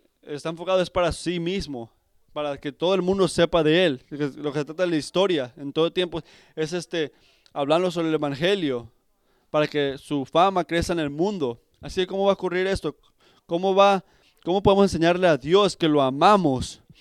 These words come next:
que estamos cometidos a lo que Él está haciendo? Que su me-, su mejor, la cosa mejor de Él es la cosa mejor para nosotros. ¿Cómo podemos enseñarle eso? ¿Qué tenemos que hacer para que Él sepa esto?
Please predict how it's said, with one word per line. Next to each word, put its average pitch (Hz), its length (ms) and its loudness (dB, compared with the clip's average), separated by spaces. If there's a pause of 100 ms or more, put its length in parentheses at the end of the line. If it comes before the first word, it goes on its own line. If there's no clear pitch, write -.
(140)
que 165 80 -2
estamos 185 300 -2
cometidos 185 760 4
a 170 80 -2
lo 160 160 4
que 165 100 -2
Él 165 60 4
está 170 200 0
haciendo? 156 500 -2 (1300)
Que 165 160 4
su 156 160 2
me-, 147 300 0
su 147 360 2
mejor, 170 580 0
la 165 120 -4
cosa 175 160 2
mejor 185 180 0
de 196 100 0
Él 185 100 -2
es 165 240 -6
la 160 200 2
cosa 170 220 -2
mejor 165 180 0
para 170 160 4
nosotros. 160 400 2
¿Cómo 180 320 -2 (220)
podemos 180 320 -2
enseñarle 170 380 -4
eso? 165 100 -12 (240)
¿Qué 180 100 -8
tenemos 214 320 -4
que 202 120 -6
hacer 208 340 -4
para 160 220 -2
que 160 100 -10
Él 147 80 -10
sepa 165 340 -6
esto? 151 400 -6